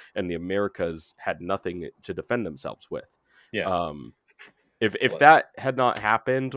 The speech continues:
Speaker 1: or if it did, but there was enough time between that and the waves of colonization that came after, I don't think America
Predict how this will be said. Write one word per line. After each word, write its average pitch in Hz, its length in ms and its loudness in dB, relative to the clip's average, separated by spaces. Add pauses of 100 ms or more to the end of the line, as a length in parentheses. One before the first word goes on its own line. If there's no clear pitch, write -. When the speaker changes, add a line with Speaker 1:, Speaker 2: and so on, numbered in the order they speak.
Speaker 1:
or 104 120 0
if 95 120 -4
it 85 120 -8
did, 104 280 -2
but 101 160 -6
there 90 100 -2
was 90 180 -2
enough 92 240 -6
time 92 280 -8
between 90 340 -8
that 85 260 -4
and 92 140 -8
the 82 80 -8
waves 87 340 -8 (320)
of 95 120 -18
colonization 85 800 -6
that 87 160 -8 (120)
came 92 360 -8
after, 123 580 -6 (400)
I 101 60 -4
don't 127 320 0
think 101 440 -8
America 95 720 -2